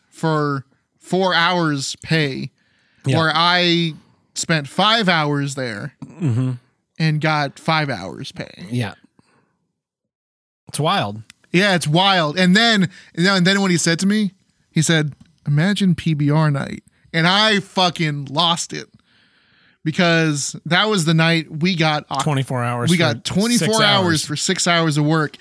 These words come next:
Speaker 1: Uh, I didn't, wasn't even thinking, like, what people were making, people that already make more than me, what they were making
Speaker 2: Yeah.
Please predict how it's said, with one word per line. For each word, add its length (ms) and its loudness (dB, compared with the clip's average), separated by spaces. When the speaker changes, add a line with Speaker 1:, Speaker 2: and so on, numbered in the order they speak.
Speaker 1:
Uh, 360 2
I 140 2
didn't, 220 2
wasn't 260 2
even 120 -2
thinking, 440 0
like, 220 0
what 260 -2
people 300 0
were 160 -2
making, 480 -4
people 240 0
that 100 -2
already 400 2
make 180 0
more 220 -2
than 160 -2
me, 220 -6
what 360 -4
they 280 2
were 180 -2
making 480 -10
Speaker 2:
Yeah. 200 -4